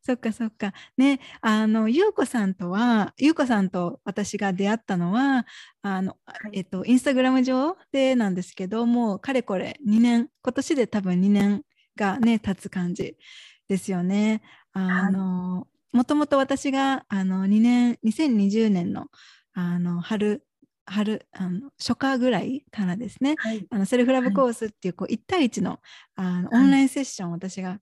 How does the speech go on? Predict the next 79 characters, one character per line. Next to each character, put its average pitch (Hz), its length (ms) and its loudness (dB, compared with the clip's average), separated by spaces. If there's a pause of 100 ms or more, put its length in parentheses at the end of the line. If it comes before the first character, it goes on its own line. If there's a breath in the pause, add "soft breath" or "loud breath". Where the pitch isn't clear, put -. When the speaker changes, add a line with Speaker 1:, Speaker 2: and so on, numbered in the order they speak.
(140)
Speaker 1:
し - 100 -16
て 196 240 -4
い - 80 -4
た 190 140 -4
時 247 240 -2
に、 330 400 -2
あ 196 200 -2
の、 180 280 -2
あ 233 80 0
の、 233 80 2
Speaker 2:
は 220 40 -6
い。 - 40 -6
Speaker 1:
そ 277 40 2
の 302 80 2
時 294 220 -2
に 214 100 0
こ 202 220 -6
う、 - 20 -20 (220 loud breath)
優 220 140 0
子 196 100 -8
さ 196 140 -8
ん 196 80 -6
が 202 80 -6
私 196 500 -6 (300 soft breath)
の、 330 180 0 (100)
あ 196 120 -2
の、 196 80 0
セ 220 80 -2
ッ - 20 2
シ 208 120 -6
ョ - 20 -6
ン 208 40 -6
に 196 60 -6
来 - 80 -10
て 214 100 -2
く - 80 0
だ 233 100 2
さ 254 80 0
っ 247 40 0
た 247 80 0
の 214 140 2
が 180 120 -2
き 202 120 -4
っ - 20 -2
か 196 140 -4
け 202 160 -4
で、 190 300 -4
あ 185 120 -4
の、 190 140 0
ご 202 160 -2
縁 190 160 -2
が 190 240 -6
あ 202 80 -4
っ 185 40 -8
て、 - 160 -10
今 190 200 0
こ 202 140 -4
う 196 60 0
や 190 60 0
っ 190 40 -6
て 202 260 -8 (340 loud breath)
ね、 233 240 2
あ 185 140 0
の、 175 160 0
ジ 185 100 -4
ャ 190 80 -2
ー 185 40 0
ニ 180 220 0
ー 175 60 -4
を、 226 160 -10
あ 175 160 -6
の、 175 460 -6 (100)
サ 202 140 -8
ポ 196 140 -6
ー - 20 -6
ト 185 120 -12
さ 190 120 0
せ - 100 -14
て - 180 -6